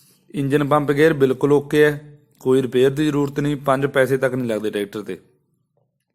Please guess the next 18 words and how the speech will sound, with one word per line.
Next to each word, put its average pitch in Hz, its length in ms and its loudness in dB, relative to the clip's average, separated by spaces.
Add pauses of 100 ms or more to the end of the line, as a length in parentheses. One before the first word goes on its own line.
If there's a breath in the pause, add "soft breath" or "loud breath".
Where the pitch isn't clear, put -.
(300)
ਮਾਲਕ 123 320 -2
ਵੀਰਾਂ 143 200 2
ਵੱਲੋਂ 147 220 2
ਫੁੱਲ 127 240 0
ਗਾਰੰਟੀ 139 400 0
ਹੈ 147 40 4
ਵੀਰੇ, 156 260 2 (680 soft breath)
ਚਲਾ 131 300 4
ਕੇ, 143 200 2
ਬਾਹ 127 240 4
ਕੇ, 143 120 0
ਚੈੱਕ 135 300 0
ਕਰਕੇ 139 240 2
ਟਰੈਕਟਰ 131 260 0
ਤੁਸੀਂ 131 180 -4
ਖਰੀਦ 127 220 -4
ਸਕਦੇ 135 280 0
ਹੋ, 147 120 0